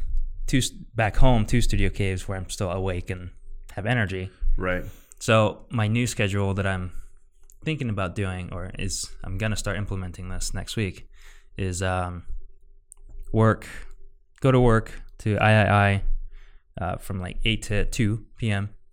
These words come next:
Speaker 1: And that's the duration that I fast too, so I don't eat lunch or anything there. And then I'll have a block of time, like, four hours of Studio Caves and eat lunch and whatever
Speaker 2: Uh-huh.
Speaker 1: during the middle of the day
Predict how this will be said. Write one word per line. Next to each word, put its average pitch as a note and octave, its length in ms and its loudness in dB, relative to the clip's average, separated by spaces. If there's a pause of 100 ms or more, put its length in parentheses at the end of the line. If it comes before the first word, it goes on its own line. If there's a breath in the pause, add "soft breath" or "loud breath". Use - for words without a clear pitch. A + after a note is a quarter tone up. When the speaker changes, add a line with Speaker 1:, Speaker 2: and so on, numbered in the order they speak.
(320)
Speaker 1:
And - 80 -6
that's G#2 320 0
the - 140 -4
duration G2 420 -2
that F#2 80 -6
I F#2 80 -6
fast F#2+ 460 -4
too, F#2 220 -4
so - 120 -10
I F2+ 60 -10
don't F#2+ 180 -10
eat G2 200 -6
lunch F#2 260 -4
or G2 40 -6
anything F#2 320 -6
there. F#2 200 0 (720 loud breath)
And G2+ 120 -2
then F#2 300 -4 (500)
I'll F#2+ 140 -2
have F#2 520 -2 (220)
a A2+ 80 -6
block G#2 300 2
of G2+ 80 -6
time, G#2 220 -2
like, F#2+ 140 -6
four G#2+ 220 0
hours F#2+ 520 0 (480)
of F2+ 100 -8
Studio A2+ 300 0
Caves G2 480 -4
and F2 160 -12 (180)
eat G2+ 160 -6
lunch F#2+ 320 -4
and F#2+ 80 -6
whatever F#2 380 -6 (120)
Speaker 2:
Uh-huh. A#2+ 360 -4
Speaker 1:
during G#2 160 -4
the F#2+ 60 -4
middle B2 200 0
of A2+ 80 0
the G#2 60 2
day F#2+ 360 -4